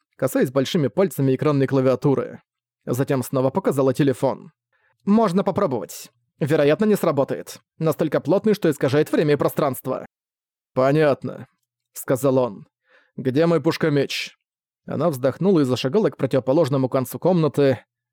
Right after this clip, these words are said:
Дойдя до стула, она нагнулась, чтобы подобрать с пола его пушкомеч. Прежде чем потерять сознание,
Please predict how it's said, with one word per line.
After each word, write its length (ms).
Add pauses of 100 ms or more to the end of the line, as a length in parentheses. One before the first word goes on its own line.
(220)
Дойдя 440
до 120
стула, 320
она 120
нагнулась, 440
чтобы 200
подобрать 400
с 60
пола 220
его 180
пушкомеч. 680 (320)
Прежде 280
чем 160
потерять 300
сознание, 640